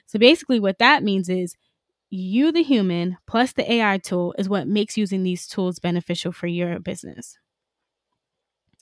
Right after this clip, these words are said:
All right, myth number two, A I is too expensive for small businesses. So this is not necessarily true. Yes, there are some high-priced A I tools out there, but many A I tools offer cost-effective options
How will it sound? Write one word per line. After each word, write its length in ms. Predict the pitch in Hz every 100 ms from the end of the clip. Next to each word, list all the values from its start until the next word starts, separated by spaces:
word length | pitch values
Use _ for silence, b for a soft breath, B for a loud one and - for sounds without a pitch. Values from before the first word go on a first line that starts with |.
| b b b b
All 80 | 202
right, 140 | 180
myth 200 | 202 214
number 260 | 220 202 190
two, 300 | - 160 - _ _ -
A 160 | 214 226
I 160 | 233
is 200 | 226 190
too 160 | - 220
expensive 480 | 202 - 185 185 180
for 160 | 190
small 260 | 190 190 185
businesses. 640 | 180 175 190 - - - B B B
So 300 | - 247 208
this 240 | 202 349 -
is 140 | 262
not 560 | 214 208 202 208 220 -
necessarily 500 | 202 - 175 185 175
true. 160 | - - - _ b b b
Yes, 340 | 220 170 - -
there 160 | 214
are 200 | - 214
some 160 | 233 262
high-priced 640 | 233 208 196 - 196 196 -
A 120 | 196
I 120 | 185
tools 240 | 185 196 185
out 180 | - 180
there, 260 | - 127 202 -
but 160 | 202
many 380 | 196 226 269 320
A 200 | 269 254
I 60 | 226
tools 280 | - 220 202
offer 280 | - 190 -
cost-effective 840 | 196 - 202 - 214 196 - 190 180
options 500 | 196 202 - 185 -